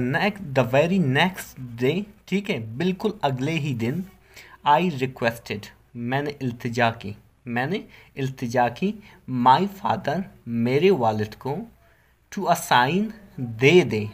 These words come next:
assign मतलब काम देना या बांटना, ठीक है, यहाँ पे मैं कहूँगा बांटना, ठीक है, बांटे different responsibilities, मुख्तलिफ जिम्मेदारियाँ,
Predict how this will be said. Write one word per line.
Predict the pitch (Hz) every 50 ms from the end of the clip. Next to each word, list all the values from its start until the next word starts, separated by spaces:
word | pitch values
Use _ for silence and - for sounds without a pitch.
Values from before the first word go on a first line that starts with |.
| - -
assign | - - - - 135 147 175 185
मतलब | 190 190 180 165 165 170 - 202 190 190 - -
काम | - 147 139 139 139 135
देना | 135 139 135 135 135 135 139 135 - -
या | 123 113 113 113
बांटना, | 117 110 117 117 123 127 127 131 - 147 143 135 135 135 - - -
ठीक | - 190 185 156
है, | 127
यहाँ | 117 - 127 135
पे | 147 143 151 143
मैं | 139 139 135 135
कहूँगा | - - 151 143 147 160 175
बांटना, | 151 123 113 107 127 113 113 123 131 - 131 123 113 110 - - - -
ठीक | - 202 208 -
है, | 143 - - - - - - - - - - - 135
बांटे | 131 123 147 160 185 208 208 196 - 220 220 254 240 - - - - - - _ - 135
different | 131 127 123 123 170 175 170 - 190 214 226 233 233 226 - - - 143
responsibilities, | 135 139 151 - - - - 190 196 196 196 - 131 117 113 113 113 - - 175 185 202 202 - - - - - - _ _ -
मुख्तलिफ | 131 123 131 143 - - - - - 175 165 190 214 247 - - - -
जिम्मेदारियाँ, | 131 120 113 117 120 131 135 135 131 117 120 117 117 113 107 110 117 135 175 202 - -